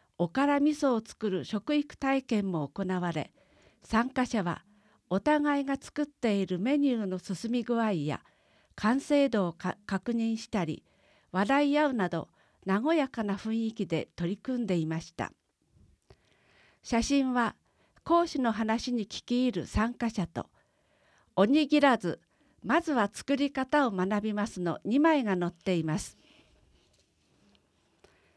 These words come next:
自由通路が開通しました。三月二十八日、平成二十七年度から整備を進めていた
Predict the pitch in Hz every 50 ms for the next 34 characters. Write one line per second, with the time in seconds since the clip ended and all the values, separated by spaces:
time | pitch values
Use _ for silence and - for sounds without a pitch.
0 | _ _ _ _ _ _ - 220 247 277 320 339 339 330 - - 330 339 330 294
1 | 269 226 196 180 170 - - 196 214 226 226 - 233 226 214 - - 214 202 196
2 | - - - _ - - - _ _ - _ _ - - - - _ _ _ _
3 | _ _ _ - _ _ _ _ _ - - 294 302 311 302 285 226 - - 208
4 | 190 202 233 247 208 220 202 175 170 175 190 - 226 208 190 185 - - 185 -
5 | - _ _ _ _ _ - - - _ - - 277 302 320 - - 320 320 311
6 | 285 285 311 311 - 277 269 233 202 - - - 247 254 262 269 262 262 240 226
7 | 214 - 208 185 175 170 - - 269 269 262 247 233 202 180 175 180 - 190 -
8 | - 220 202 208 196 - - 190 185 180 - _ - 156 -